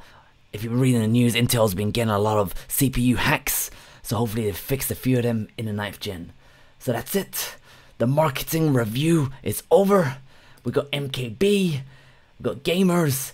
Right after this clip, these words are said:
You had a white guy, the white guy's gone. He's gone packing, he's got better things to do. <laughs> They've gone rid of the white guy. <laughs> He looks too much like the, the Windows guy. And he's got, uh, his laptop's been photoshopped away. That was a Dell laptop, I think.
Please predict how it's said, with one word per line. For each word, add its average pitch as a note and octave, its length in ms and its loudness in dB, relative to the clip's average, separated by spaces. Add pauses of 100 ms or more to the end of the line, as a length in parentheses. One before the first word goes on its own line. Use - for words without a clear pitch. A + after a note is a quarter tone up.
(120)
You G2 140 -10
had A2+ 80 -6
a A2 60 -4
white D3 320 2
guy, E3+ 220 0
the C3 80 0
white C#3+ 200 2
guy's A2 260 -2
gone. E3+ 420 6 (380)
He's G#2+ 100 -8
gone A2 180 4
packing, E3+ 520 4 (120)
he's G#2+ 100 -6
got A2+ 160 2
better F3 200 4
things E3+ 220 2
to B2+ 60 -2
do. F#3 260 8 (580)
<laughs> - 500 -20
They've C3+ 160 -2
gone D#3+ 200 4
rid F3+ 140 4
of C#3 60 -6
the B2 100 2
white C3 340 0
guy. - 240 -8
<laughs> - 500 -10
He E3+ 80 6
looks C#3+ 200 0
too D#3 120 2
much C#3 240 4
like A#2+ 180 2
the, G#2 200 4 (240)
the C3 80 4
Windows D#3 340 6
guy. C#3 320 0 (380)
And B2 80 -2
he's B2+ 100 2
got, - 160 2
uh, G#2+ 240 -2
his A#2 140 0
laptop's A#2 340 0
been G2+ 160 -6
photoshopped B2+ 500 0
away. C3+ 380 0 (140)
That - 100 -6
was G#2 80 -8
a F#2 40 -8
Dell A#2 260 0
laptop, B2+ 380 -4
I A#2 60 -8
think. - 420 -10